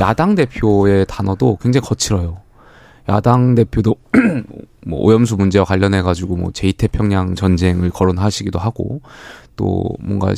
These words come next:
어떤 정권을 향해서 뭔가 인정하지 않는 듯한 그러한 굉장히 자극적인 표현들 많이 하시고 있어서 전 여야 모두 정치권이 좀 자극적인 언행, 서로를 악마화하고 이런 것은 좀 지양해야 된다 생각합니다.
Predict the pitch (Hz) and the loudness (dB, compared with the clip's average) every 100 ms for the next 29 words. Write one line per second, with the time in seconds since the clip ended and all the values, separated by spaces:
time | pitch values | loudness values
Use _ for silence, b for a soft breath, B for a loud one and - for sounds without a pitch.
0 | - - _ - - 101 92 90 - - | -6 -18 _ -10 -2 0 0 -2 -6 -12
1 | - - 101 107 - 123 123 123 123 117 | -12 -4 0 0 2 4 4 4 4 4
2 | 135 117 101 113 98 95 90 117 139 143 | 4 2 2 2 2 0 2 2 2 0
3 | 131 92 98 123 139 - 92 87 98 90 | -2 -2 2 4 2 0 0 0 -2 -6
4 | 92 B B B - 107 104 92 107 101 | -10 B B B -10 -6 -4 -2 -2 -2
5 | - 117 127 147 131 - 139 135 110 92 | -4 -6 -4 -2 -2 0 0 2 2 2
6 | 107 117 143 165 104 101 92 123 - B | 4 4 2 2 0 0 -2 -2 -4 B
7 | B B B 117 92 113 143 127 98 101 | B B B -2 2 4 4 4 2 0
8 | 104 107 - - 113 98 107 95 87 87 | -2 -6 -4 0 0 0 0 0 -2 -6
9 | - - - 104 - 117 107 98 95 - | -12 -12 -8 -8 -2 0 0 -2 -2 0
10 | 92 90 117 123 131 127 - - 98 107 | 2 2 0 0 2 2 -2 -2 2 4
11 | 117 123 120 107 110 104 101 95 120 127 | 4 4 4 4 2 4 4 4 2 -4
12 | 123 117 104 - 110 107 107 107 92 87 | -6 -6 -6 -2 0 0 0 0 -2 -4
13 | 85 - 113 98 | -6 -6 -8 -8